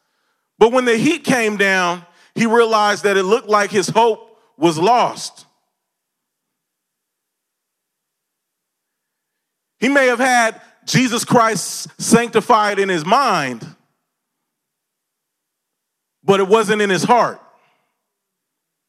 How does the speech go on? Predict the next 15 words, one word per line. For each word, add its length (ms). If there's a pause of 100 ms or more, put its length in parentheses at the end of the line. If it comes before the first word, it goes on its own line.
(1400)
You 80
see, 160
the 80
mind 400
easily 420
forgets. 460
That's 220
why 160
we're, 240 (200)
we're 140
commanded 520
to 100
renew 480
our 200
mind. 460